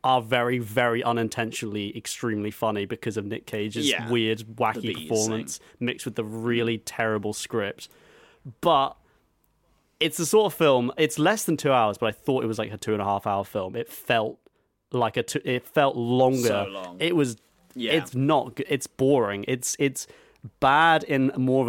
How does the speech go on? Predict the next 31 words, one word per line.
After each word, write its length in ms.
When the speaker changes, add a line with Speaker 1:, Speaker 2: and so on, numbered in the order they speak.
Speaker 1:
a 20
lazy 440
way 240
for 120
the 80
most 360
part 300
than 120
it 100
is 160
bad 440
in 120
a 80
very 300
funny 380
way. 340
You 120
know, 260
a 100
few 180
scenes 440
outstanding, 580
that 220
is. 320
But 160
I 140
am 140
getting 160
ahead 180
of 120
my, 260